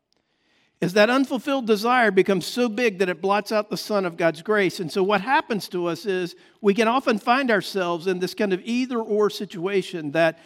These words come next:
either, "God, you fulfill this desire so that I can hallow your name," or, I will not hallow your name and I will live and shrivel up into this kind of shell of subtle, cynical, bitterness. I'll just live my life.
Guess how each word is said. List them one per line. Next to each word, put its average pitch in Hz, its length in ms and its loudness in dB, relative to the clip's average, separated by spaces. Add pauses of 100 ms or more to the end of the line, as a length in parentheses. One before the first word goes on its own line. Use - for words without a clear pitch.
(140)
either, 196 240 4
"God, 254 300 2
you 262 160 6
fulfill 262 420 -4
this 220 180 0
desire 233 540 0
so 214 140 -4
that 190 180 -2
I 190 60 -2
can 190 160 -6
hallow 202 280 0
your 180 220 -2
name," 208 320 0 (200)
or, 185 120 4
I 269 140 6
will 214 160 0
not 294 280 2
hallow 185 380 2
your 160 220 0
name 165 380 -2
and 170 140 -4
I 185 120 -2
will 190 240 0
live 233 420 0
and 165 160 -4
shrivel 214 420 -4
up 180 200 -4
into 165 300 -4
this 160 320 -6 (320)
kind 175 200 -4
of 160 80 -2
shell 170 560 -2
of 147 320 -2 (200)
subtle, 202 540 -2
cynical, 175 920 -4 (520)
bitterness. 147 800 -10 (1000)
I'll 175 160 2
just 208 200 0
live 208 300 2
my 214 180 2
life. 160 600 -4